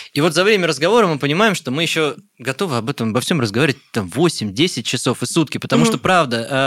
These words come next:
Speaker 1: э, когда мы на своём наптичим, вот гаснет свет, да, и мы уходим туда на своём наптичьем. И мы такие за две минуты друг друга поняли,
Speaker 2: Мгм.
Speaker 1: и всё, всё, всё супер, всё классно. А когда ты понимаешь, что раскрываешь тему, и ты понимаешь, что будут смотреть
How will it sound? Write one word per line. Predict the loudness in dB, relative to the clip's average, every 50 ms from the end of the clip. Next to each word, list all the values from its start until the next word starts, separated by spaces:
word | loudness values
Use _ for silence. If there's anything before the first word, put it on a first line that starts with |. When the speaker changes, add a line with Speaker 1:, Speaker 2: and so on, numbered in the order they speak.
| 2 2 2 2 0 -2
Speaker 1:
э, | -8 -16 -20 _ _
когда | -4 -2 0 0 0 0 -2 -10 -16 _
мы | -10 -6 -2 -2
на | -2 0
своём | 2 2 2 4 2
наптичим, | 2 0 2 0 0 0 2 -2 -2 -2 -4 _
вот | -6 -6 -6 -8 _ _ -12
гаснет | -8 -2 0 0 0 0 -2 -8 -6
свет, | -2 -4 -2 0
да, | 2 2 2
и | 2
мы | 0 -2 -4 -8 -12 -12 -10
уходим | -6 0 0 2 2 2 0
туда | 0 0 0
на | -2 -2
своём | -2 -4 -2 -2
наптичьем. | -4 -4 -4 -6 -6 -4 -8 -8 -10 -12 -14 -10 -4 -2
И |
мы | 0 0
такие | 0 0 0 0
за | 0 2
две | 2 2
минуты | 0 2 0 0 0 -2 -2
друг | 0 0 0 0
друга | 0 0 0 0
поняли, | 0 0 0 2 2 0 -2 -4 -6 -4
Speaker 2:
Мгм. | -4 -2 -2 -2 -4 -4 -4
Speaker 1:
и | -4
всё, | 0 0 -2 -2
всё, | 0 -2 -4 -4
всё | -2 -2 -4
супер, | -2 -2 -2 -2 -2 -4
всё | -2 -4 -4
классно. | 0 0 0 0 0 -2 -4
А | -4
когда | -4 -4 -4
ты |
понимаешь, | -6 -8 -4 -4 -4 -4
что | -4 -8 -10
раскрываешь | -10 -8 -6 -4 -2 -2 -2 -2 -4
тему, | -4 -4 -2 -2 -2 -2
и | -2 -2 -4 -2
ты | -4 -4
понимаешь, | -4 -2 0 0 0 -2
что | -2 -2 -2 -2 -2 -2 -4
будут | -8 -10 -10 -10 -10 -10 -8 -4 -2 -2 -2 -2 -4
смотреть | -4 -4 -4 -2 -2 -2 -2 -4